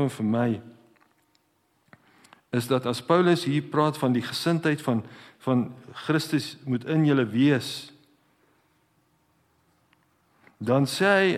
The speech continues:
dit is eintlik bietjie baie dieper en as ek die verklaring reg verstaan van die woord, dan gaan dit nie hier net oor dat, ja, ons kyk nou na Christus vanoggend en,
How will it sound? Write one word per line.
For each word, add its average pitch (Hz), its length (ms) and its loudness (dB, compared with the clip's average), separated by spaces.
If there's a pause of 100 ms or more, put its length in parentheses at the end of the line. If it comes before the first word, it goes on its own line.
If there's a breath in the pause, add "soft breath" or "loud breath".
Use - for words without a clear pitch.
(720)
dit 131 340 -8 (320)
is - 140 -14
eintlik 196 240 2
bietjie 151 220 2
baie 151 240 4
dieper 160 340 2
en 131 100 4
as 127 120 -2
ek 131 100 -6
die 123 80 -6
verklaring 160 560 2 (160)
reg 139 180 -2
verstaan 156 400 -2
van 135 160 0
die 113 80 0
woord, 127 380 2 (400 loud breath)
dan 127 100 2
gaan 185 220 2
dit 196 140 -2
nie 214 120 4
hier 165 240 0
net 156 280 2
oor 143 200 0
dat, 127 300 0 (420 loud breath)
ja, 135 140 8 (340)
ons 143 240 2
kyk 170 220 2
nou 160 120 4
na 139 140 4
Christus 180 480 -2
vanoggend 143 580 -2
en, 117 120 0